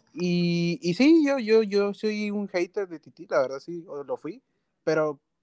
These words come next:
mm, yo creo que lo sigo manteniendo, ¿eh? O sea, es verdad, tuvo un buen juego, güey, pero no te voy a decir que ya nos va a salvar la vida, o sea, vamos a esperar. Si vuelve a tener otro buen juego, pues a lo mejor ya, ok, pero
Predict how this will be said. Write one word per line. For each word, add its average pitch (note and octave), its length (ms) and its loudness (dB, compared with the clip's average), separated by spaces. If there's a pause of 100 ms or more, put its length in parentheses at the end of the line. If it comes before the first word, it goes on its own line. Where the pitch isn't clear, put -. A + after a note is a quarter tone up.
(300)
mm, D#3+ 380 -16
yo E3 160 -4
creo F3 100 -16
que F3+ 80 -12
lo D3+ 80 0
sigo E3+ 160 -4
manteniendo, C#3 500 -6
¿eh? E3+ 100 -6
O D3+ 80 -6
sea, B2+ 260 -6 (840)
es F3 140 4
verdad, G#3 280 6
tuvo G3+ 140 6
un G3+ 80 6
buen G#3 120 2
juego, B3 260 2
güey, E3+ 260 -8
pero D3 200 -8
no D3 120 -12
te F#3 100 -8
voy F3 80 0
a - 20 0
decir E3 200 -8
que E3 140 -14
ya D#3 140 -6
nos D#3 160 -18
va D3+ 80 -6
a D3 40 -10
salvar C#3 300 -14
la B2 80 -14
vida, F3+ 220 -18
o B2+ 40 -20
sea, B2 140 -20 (440)
vamos C3 200 -12
a - 20 -18
esperar. - 340 -6 (340)
Si - 160 -6
vuelve D#3+ 180 0
a - 20 4
tener F3+ 140 -8
otro G#3 160 -6
buen G#3 100 -10
juego, A#3 240 -4
pues F3 160 -18
a D#3 40 -10
lo C#3+ 60 -8
mejor B2+ 180 -8
ya, C#3 200 -8 (580)
ok, B2+ 180 -20 (240)
pero B2+ 360 -6